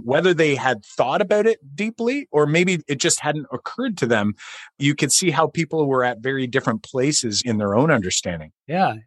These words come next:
Speaker 2: And then even in the post that meeting, right, we all got together again. Uh, a few of us got together again, Phil Darrow, April Strom, and, and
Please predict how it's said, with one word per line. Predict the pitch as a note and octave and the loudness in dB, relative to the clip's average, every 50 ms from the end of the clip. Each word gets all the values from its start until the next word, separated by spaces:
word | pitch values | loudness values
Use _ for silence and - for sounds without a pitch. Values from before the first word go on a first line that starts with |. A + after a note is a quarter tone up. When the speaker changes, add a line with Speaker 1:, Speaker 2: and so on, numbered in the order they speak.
| _ | _
Speaker 2:
And | E3 E3+ E3 | -2 2 2
then | E3 F3 E3 | 4 4 4
even | D#3+ F3+ F#3 E3+ F#3 F3 | 4 2 2 4 2 2
in | E3+ E3+ | 2 2
the | D#3+ C#3 - _ _ | 0 -2 -6 _ _
post | - F#3+ B3 B3+ - - | 0 0 0 0 2 0
that | D3+ B2+ A2 | 0 0 0
meeting, | A#2 C3 B2 A#2+ A#2+ | -2 -2 -2 -2 -2
right, | B2 C#3 C#3+ C3 A#2+ | -2 -2 -2 0 2
we | D3 E3 | 2 4
all | E3 D#3+ D#3 | 4 4 4
got | C#3+ D3 C#3 - | 2 2 0 -2
together | - C3+ C3+ C#3+ C#3 B2+ A#2 G2+ | -4 -6 -4 -4 -4 -4 -6 -8
again. | F#2 G#2 D#3+ A3 B3 G3+ C#3+ B2+ C3 C#3 C#3+ | -6 -4 -2 0 0 0 -2 -4 -6 -4 -4
Uh, | D#3 C#3+ C#3+ | -2 0 0
a | D3 D#3 | 0 0
few | - G#3 B3 C#4+ | 2 4 4 4
of | C#4+ - | 4 2
us | F3+ C3+ - | -2 -2 -2
got | - C3 A#2+ | -2 -2 -2
together | - C3+ C3 B2+ A#2+ A#2 | -2 -2 -2 -2 -2 -4
again, | A#2 G#2+ G#2 A2 G#2+ G#2 G#2 - - - - - - - _ - | -6 -6 -6 -6 -8 -8 -8 -10 -14 -18 -20 -20 -20 -20 _ -6
Phil | - D3+ D3 C#3 | -2 0 0 2
Darrow, | C3 C3 C3+ C#3 C3+ A#2+ | 2 2 2 2 2 2
April | A#2 C3+ - B2 A2+ | 0 -2 -2 -4 -6
Strom, | - - B2+ B2+ C3 C3 C3+ C3+ | -6 -4 -4 -2 -2 -2 -2 -2
and, | B2+ B2 | -4 -6
and | C#3 D3 C#3+ C#3 D3 | -6 -6 -4 -4 -4